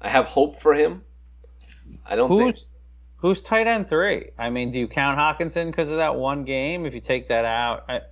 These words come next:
Speaker 2: he's probably in points tight end three, but who's the real tight end three?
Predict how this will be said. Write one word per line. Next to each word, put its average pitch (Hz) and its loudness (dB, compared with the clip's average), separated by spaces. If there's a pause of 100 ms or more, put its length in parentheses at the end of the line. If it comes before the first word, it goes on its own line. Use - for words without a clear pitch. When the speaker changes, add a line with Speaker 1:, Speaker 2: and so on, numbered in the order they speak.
(440)
Speaker 2:
he's 196 0
probably 170 0
in 120 -8
points 180 -6
tight 196 -2
end 196 -6
three, 190 -6
but 160 -4
who's 156 -2
the 131 -4
real 120 -2
tight 95 -6
end 87 -12
three? 85 -12